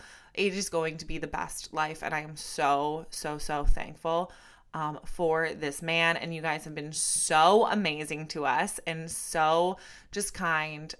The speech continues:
Um, and I don't want this podcast or my social media to become like the Katie and Mike show. That's not what it is. It's the Pilates Blonde. It's always been the Pilates Blonde. Um, but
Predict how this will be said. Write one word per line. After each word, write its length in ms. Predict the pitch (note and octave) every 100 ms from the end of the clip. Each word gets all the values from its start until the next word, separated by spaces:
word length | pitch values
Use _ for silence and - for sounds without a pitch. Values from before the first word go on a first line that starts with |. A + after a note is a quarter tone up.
| -
Um, 520 | D3+ C#3 - - - _ - - - -
and 100 | G3
I 80 | G3+
don't 480 | F#3 F3+ F#3+ G#3+ - _ _ _ _ _ _ _ - _ -
want 420 | F#3+ F#3 D#3+ - -
this 280 | D#3+ - -
podcast 840 | - D#3 F#3 - D3+ C#3 D3 - -
or 340 | D#3+ D3+ D3
my 160 | D#3 D3
social 320 | D3+ D3 D#3+
media 320 | D3 C#3+ C#3
to 120 | C#3+
become 260 | D#3+ D#3+ D3+
like 140 | D3+
the 60 | D3
Katie 280 | - D3+ D3
and 100 | C#3+
Mike 160 | A#2+
show. 220 | - - D3
That's 180 | D#3
not 140 | D3 -
what 80 | D#3+
it 80 |
is. 180 | D#3 D3+
It's 140 | D3+ -
the 80 |
Pilates 400 | D#3 D3+ C#3 D#3+
Blonde. 260 | - D3 D#3
It's 120 | -
always 300 | - D3 D3
been 160 | - C#3+
the 60 |
Pilates 400 | D3 D#3+ C#3+ D#3
Blonde. 320 | - C#3 D#3 G3 - - - _ E3+
Um, 540 | E3+ D3+ D3 G2+ - _ _ _ _ _ _ _
but 760 | F3+ D3+ F3+ D3+ - - -